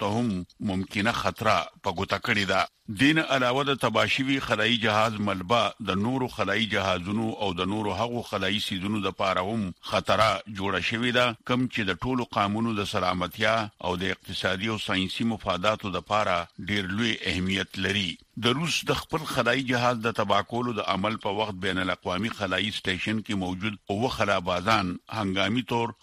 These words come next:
خپلو خلایي کوټو ته ننوتل. په دوی کې څلور امریکني، دوه جرمنیان او دوه روسیان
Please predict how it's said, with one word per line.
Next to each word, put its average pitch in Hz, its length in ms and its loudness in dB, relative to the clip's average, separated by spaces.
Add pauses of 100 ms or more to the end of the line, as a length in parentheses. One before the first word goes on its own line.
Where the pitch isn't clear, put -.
خپلو 127 340 -2
خلایي 101 280 0 (100)
کوټو 107 400 -2
ته 95 400 0
ننوتل. 95 540 0 (260)
په 110 80 -2
دوی 104 260 -2
کې 131 120 -4 (100)
څلور 113 420 0 (140)
امریکني، 98 520 0 (400)
دوه 113 160 2
جرمنیان 104 640 0 (320)
او - 80 0
دوه 101 320 0 (300)
روسیان 95 520 2